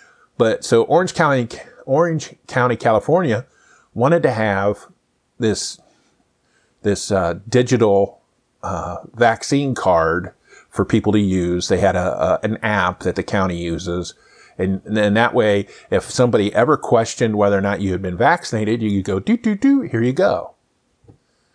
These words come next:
And people lost their minds. Five hundred and eighty people showed up at a county meeting to complain about a digital,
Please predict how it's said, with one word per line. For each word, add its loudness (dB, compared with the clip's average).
And -2
people 0
lost 2
their 2
minds. -2
Five 0
hundred 0
and 0
eighty -2
people -2
showed 2
up 2
at 0
a -2
county 0
meeting 0
to 0
complain -2
about 0
a 0
digital, 2